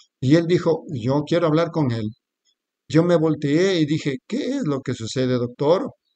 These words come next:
Él dijo, "¿Cómo supo usted que yo era doctor?". Bueno, yo dije, "Entonces, ¿usted no sabe que Dios está aquí?". Él dijo, "Reverendo Branham, yo puedo entender cómo es que su manera de hablar, su psicología y su telepatía mental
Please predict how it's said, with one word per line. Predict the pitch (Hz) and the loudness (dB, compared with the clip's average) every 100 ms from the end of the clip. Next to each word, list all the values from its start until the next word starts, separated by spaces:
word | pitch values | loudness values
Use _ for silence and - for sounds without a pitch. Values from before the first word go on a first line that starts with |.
| - | -4
Él | 170 160 | -2 -2
dijo, | 156 151 123 - | -2 -2 -6 -10
"¿Cómo | 269 262 | -6 -4
supo | - 170 147 | -2 -4 -4
usted | 127 143 | -4 -4
que | 143 120 | -4 -2
yo | 123 | 2
era | 127 123 | 2 2
doctor?". | 104 - 110 110 113 _ _ _ - - | -2 -6 -8 -8 -8 _ _ _ -20 -2
Bueno, | 156 180 | 0 2
yo | 185 185 | 2 0
dije, | 190 180 | 0 -4
"Entonces, | 170 170 165 147 | -4 -4 -4 -6
¿usted | 147 180 180 | -6 -4 -4
no | 175 | -4
sabe | - 170 180 170 - | -4 -4 -2 -6 -4
que | 131 | -4
Dios | 131 156 139 | -2 -2 -4
está | 151 | -6
aquí?". | 175 262 - - _ _ _ _ _ - | -4 -2 -2 -4 _ _ _ _ _ -2
Él | 180 | 0
dijo, | 180 143 160 160 | 0 0 -4 -2
"Reverendo | 160 160 196 220 180 165 | -2 -2 -2 -2 -2 -2
Branham, | 175 208 208 - 156 151 | -2 -2 -4 -4 0 0
yo | 180 170 | 0 -2
puedo | 208 214 | -2 -2
entender | 170 151 156 156 214 190 - | -4 -4 -4 -2 -2 -2 0
cómo | 233 226 202 | 0 2 -2
es | 185 175 170 | 0 0 -2
que | 160 | -4
su | 156 156 | 0 0
manera | 156 160 156 208 214 160 | 2 0 0 -2 -2 -2
de | |
hablar, | 117 110 151 - 170 127 | -2 -2 0 0 0 -4
su | 165 160 | -6 -4
psicología | 156 - 143 127 170 208 160 | -4 -2 -2 -2 -4 -2 -2
y | |
su | - 151 | -2 -4
telepatía | 151 143 135 123 - 175 | -2 -4 -4 -6 -4 -2
mental | 165 131 123 170 | -2 -4 -4 -4